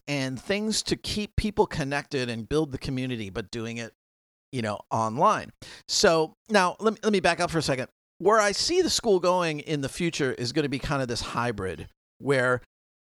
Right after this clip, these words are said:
student does their thirty-minute guitar lesson. They do it online. There's a convenience factor there. If you do it right with all the software and the things that we're doing, I would tend to say that we're getting it now to where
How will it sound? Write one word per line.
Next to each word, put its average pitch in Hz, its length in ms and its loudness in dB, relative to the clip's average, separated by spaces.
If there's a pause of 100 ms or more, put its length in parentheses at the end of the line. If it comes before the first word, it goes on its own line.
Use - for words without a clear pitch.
(160)
student 247 460 2
does 185 280 4
their 170 140 4
thirty-minute 156 680 0
guitar 131 340 -2
lesson. 127 600 -6 (460)
They 180 120 0
do 175 180 4
it 156 60 0
online. 117 380 -4 (200)
There's 143 160 2
a 147 60 -2
convenience 202 580 0
factor 165 360 0
there. 147 340 2 (560)
If 160 160 0
you 160 60 0
do 208 200 8
it - 100 -2
right 165 320 0
with 143 120 0
all 165 140 8
the 165 80 4
software 151 500 2
and 139 100 -4
the 127 40 -4
things 139 260 -2
that 139 100 -2
we're 131 120 0
doing, 120 400 -2 (560)
I 156 120 4
would 160 300 -2
tend 247 400 2
to 208 80 2
say 165 320 2
that 147 180 -2
we're 170 140 2
getting 190 380 2
it 160 140 -4
now 139 460 -4
to 147 100 -8
where 131 300 0